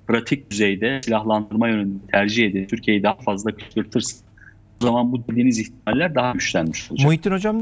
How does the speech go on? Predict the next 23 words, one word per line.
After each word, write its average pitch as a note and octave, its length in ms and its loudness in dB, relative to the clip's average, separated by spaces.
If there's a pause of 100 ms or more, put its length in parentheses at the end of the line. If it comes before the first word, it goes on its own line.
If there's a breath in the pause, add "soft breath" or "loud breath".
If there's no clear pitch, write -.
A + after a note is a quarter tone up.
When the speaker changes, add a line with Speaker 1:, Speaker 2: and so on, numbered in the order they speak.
Speaker 2:
aynı G#3 220 2
konuya G3+ 300 0
ne G#3+ 160 0
dersiniz? A2+ 540 0
Yani, B2+ 280 4
e, A#2+ 300 0
Murat C3+ 280 0
Hocam C#3 360 2
işte - 200 -4
psikolojik C3+ 520 -4
korkulardan, C3+ 720 0
gerçek A#2 400 0
korkulardan C3+ 760 0
bahsetti. C3 800 0
Bir B2 120 2
yandan C3 400 0
Amerika C#3 480 0
Birleşik C3+ 320 -2
Devletleri'ne C3+ 460 0
Yunanistan C3+ 500 0
ülkesini C3+ 460 -2
teslim C#3 380 -2
etti. D3+ 400 0